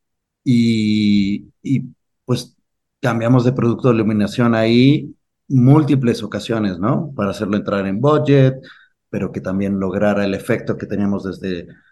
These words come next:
el conceptual y, y que cumpliera con todos los, con, con, con,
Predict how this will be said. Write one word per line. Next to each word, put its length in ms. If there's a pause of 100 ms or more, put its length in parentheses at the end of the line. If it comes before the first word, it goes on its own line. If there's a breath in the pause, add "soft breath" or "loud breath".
(220 soft breath)
el 140
conceptual 720 (600)
y, 880 (1200)
y 100
que 140
cumpliera 380
con 160
todos 320
los, 640 (720)
con, 520
con, 500
con, 420